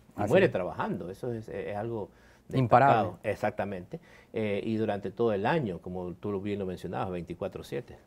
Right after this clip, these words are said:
Speaker 1: Podríamos decir que aquí estamos trabajando <laughs> como, como las abejas, ¿no?
Speaker 2: Mm, vamos de la mano.
Speaker 1: <laughs>
Speaker 2: Eh, algo que es,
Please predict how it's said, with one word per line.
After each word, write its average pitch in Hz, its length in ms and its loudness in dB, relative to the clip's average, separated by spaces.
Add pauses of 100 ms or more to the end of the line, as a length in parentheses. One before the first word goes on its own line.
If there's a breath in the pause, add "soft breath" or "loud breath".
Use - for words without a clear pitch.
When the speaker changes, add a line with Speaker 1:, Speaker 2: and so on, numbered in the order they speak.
Speaker 1:
Podríamos 98 380 -6
decir 92 200 -8
que 95 80 -6
aquí 107 160 -8
estamos 101 380 -8
trabajando 98 460 -6
<laughs> - 20 -20
como, - 260 -10 (360 loud breath)
como 127 200 2
las 101 200 2
abejas, 104 420 -2
¿no? - 160 -10
Speaker 2:
Mm, 117 320 2
vamos 170 280 12
de 170 100 8
la 131 100 6
mano. 131 300 4
Speaker 1:
<laughs> - 440 -6
Speaker 2:
Eh, 123 340 4
algo 160 320 6
que 175 240 6
es, 175 200 -2